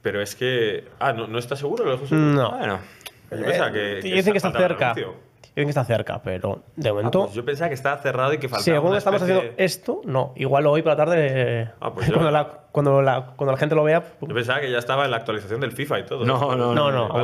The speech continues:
Speaker 1: vale,
Speaker 2: no.
Speaker 1: pues entonces me, me he adelantado yo demasiado. Eh, ¿Brahim tampoco está cerrado?
Speaker 2: Sí,
Speaker 1: ¿Está
Speaker 2: sí, sí, sí.
Speaker 1: anunciado y
Speaker 3: Presentan
Speaker 1: todo?
Speaker 2: Sí, sí, sí.
Speaker 3: mañana, hoy presentan a Fran Gar-,
Speaker 2: Me gusta a mí,
Speaker 3: Fran García.
Speaker 2: a mí mucho Brahim.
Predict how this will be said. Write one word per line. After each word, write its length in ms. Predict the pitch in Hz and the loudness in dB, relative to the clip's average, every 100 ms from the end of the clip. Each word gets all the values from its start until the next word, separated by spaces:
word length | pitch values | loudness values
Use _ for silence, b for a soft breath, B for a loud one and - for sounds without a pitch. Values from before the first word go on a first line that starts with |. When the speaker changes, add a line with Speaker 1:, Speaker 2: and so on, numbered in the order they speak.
| 127 | 0
Speaker 1:
vale, 80 | |
Speaker 2:
no. 60 | 120 | -2
Speaker 1:
pues 160 | 104 95 | -4 -8
entonces 280 | 92 107 107 | -4 -4 -2
me, 220 | 110 95 | -4 -4
me 100 | 98 | -4
he 40 | |
adelantado 320 | 107 101 98 | -4 -4 -4
yo 80 | 95 | -4
demasiado. 380 | 90 87 87 85 - B B B B B B - | -6 -8 -12 -14 -16 B B B B B B -12
Eh, 200 | 95 95 | -6 -2
¿Brahim 240 | 98 120 | -2 0
tampoco 240 | 135 131 131 | -2 -2 -2
está 120 | 131 | -4
cerrado? 460 | 127 147 240 113 | -4 -2 -2 -4
Speaker 2:
Sí, 140 | - 143 | 0 0
Speaker 1:
¿Está 120 | 127 | 2
Speaker 2:
sí, 120 | 117 | 2
sí, 80 | 117 | 2
sí. 80 | 120 | 0
Speaker 1:
anunciado 280 | 110 101 151 | 0 0 0
y 40 | |
Speaker 3:
Presentan 180 | 113 107 | 0 0
Speaker 1:
todo? 100 | 165 | 0
Speaker 2:
Sí, 100 | 113 | 2
sí, 160 | 123 123 | 0 0
sí. 100 | 107 | -2
Speaker 3:
mañana, 460 | 104 113 117 117 | -4 -2 -2 0
hoy 100 | 117 | -2
presentan 360 | 107 101 104 98 | -2 -6 -6 -4
a 40 | |
Fran 200 | 95 101 | -4 -4
Gar-, 160 | 95 92 | -4 2
Speaker 2:
Me 200 | 135 135 | 4 4
gusta 260 | 131 160 175 | 4 2 2
a 20 | |
mí, 60 | 151 | 2
Speaker 3:
Fran 100 | 147 | 0
García. 540 | 95 - 123 127 127 | -4 -4 -2 0 0
Speaker 2:
a 80 | 123 | 2
mí 80 | 131 | 4
mucho 220 | 131 123 | 4 2
Brahim. 240 | 113 110 | 2 0